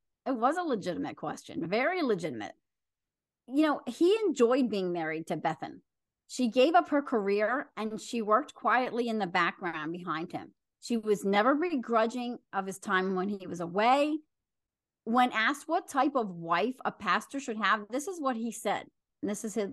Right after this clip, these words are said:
his quote. "What she needs above everything else is wisdom so that she does not create problems. And another thing is this, she should never have a special friend in the church.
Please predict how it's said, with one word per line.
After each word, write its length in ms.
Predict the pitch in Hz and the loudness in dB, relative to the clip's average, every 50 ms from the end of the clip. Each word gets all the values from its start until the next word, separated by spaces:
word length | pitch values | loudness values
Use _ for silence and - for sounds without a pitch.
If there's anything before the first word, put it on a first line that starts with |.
| - - | -8 -10
his 180 | 190 208 185 | -10 -10 -8
quote. 300 | - - 214 185 156 - - - _ _ _ _ _ _ _ _ _ _ _ _ _ _ _ _ _ _ _ _ _ _ _ _ - | -4 0 0 0 0 -2 -10 -20 _ _ _ _ _ _ _ _ _ _ _ _ _ _ _ _ _ _ _ _ _ _ _ _ 4
"What 180 | 254 277 277 | 4 4 4
she 160 | - - 294 262 | 4 2 4 4
needs 420 | 254 254 285 302 339 370 349 - | 4 4 4 2 2 0 0 0
above 320 | - 285 262 269 240 226 | 0 2 4 4 4 4
everything 460 | 220 208 220 294 311 320 370 370 339 277 | 2 0 0 0 -4 -2 -4 -2 0 0
else 380 | 208 160 147 175 - - - - | 2 0 0 -2 -8 -12 -10 -8
is 160 | 202 208 190 | -8 -8 -8
wisdom 680 | 180 190 240 262 269 226 - - - 135 - - - - | -6 -2 0 0 0 0 -2 -6 -10 -10 -10 -12 -18 -10
so 160 | - - 202 | -6 -4 -4
that 200 | 190 196 180 - | -4 -4 -8 -8
she 140 | - 220 196 | -8 -8 -4
does 220 | 185 185 175 - | -4 -4 -4 -2
not 320 | 190 196 190 202 196 - - | 0 2 4 2 2 0 -6
create 460 | - - 240 214 180 180 180 - _ | -8 -6 -4 -4 -4 -4 -6 -10 _
problems. 640 | - - 214 214 196 175 - - - _ _ - _ _ _ _ _ _ _ _ _ | 0 2 4 4 4 2 0 -10 -14 _ _ -20 _ _ _ _ _ _ _ _ _
And 140 | - 208 226 | -4 0 2
another 360 | 226 226 226 226 240 262 311 | 2 4 4 4 4 2 0
thing 260 | 285 294 247 220 214 226 | -2 -2 -4 -4 -4 -4
is 120 | 208 - | -6 -4
this, 560 | 220 233 285 247 - 98 _ - - - - - | 0 2 2 2 2 0 _ -18 -18 -18 -18 -12
she 200 | - - 208 202 | -6 -4 -4 -4
should 180 | - 233 208 | -4 -6 -6
never 380 | 208 208 202 208 220 294 330 330 | -4 -2 0 0 2 2 0 0
have 300 | - - 247 226 240 - | 2 2 2 2 2 0
a 40 | - | -4
special 500 | - - - - 190 196 - - 226 240 | -10 -8 -2 -2 -2 -2 -2 -4 -8 -8
friend 380 | - - - 185 160 165 156 - | -8 -10 -6 -4 -4 -4 -4 -4
in 80 | - 185 | -6 -6
the 80 | 185 180 | -6 -6
church. 480 | - - - 254 190 131 - - - | -6 -2 0 0 0 0 -4 -10 -12